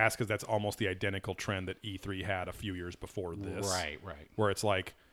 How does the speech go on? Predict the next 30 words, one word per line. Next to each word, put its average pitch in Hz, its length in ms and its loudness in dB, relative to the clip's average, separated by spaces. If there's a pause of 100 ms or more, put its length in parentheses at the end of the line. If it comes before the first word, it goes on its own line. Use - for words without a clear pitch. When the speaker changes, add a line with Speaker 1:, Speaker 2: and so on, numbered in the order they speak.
(560)
Speaker 1:
y-, 131 160 -10
uh, 123 120 6
it 117 140 2
was 110 160 2
mostly 117 640 6
as, 104 360 4
especially 143 600 8
as, 110 200 4
like, 107 260 4
Nintendo 98 1120 2
was 104 200 0
the 98 100 -2
first - 360 0
to 104 60 -4
pull 98 320 0
out. 82 300 -6 (160)
<laughs> 107 220 2 (560)
Uh, 90 280 -6 (100)
pretty 151 160 -6
small. - 380 -10
<laughs> - 40 0
Speaker 2:
Yes. 127 320 0
Speaker 1:
Uh, 113 200 4
first 117 240 2
to - 60 0
pull - 260 6
out 110 240 4
of 110 160 2
E 107 140 -2
three 98 440 -2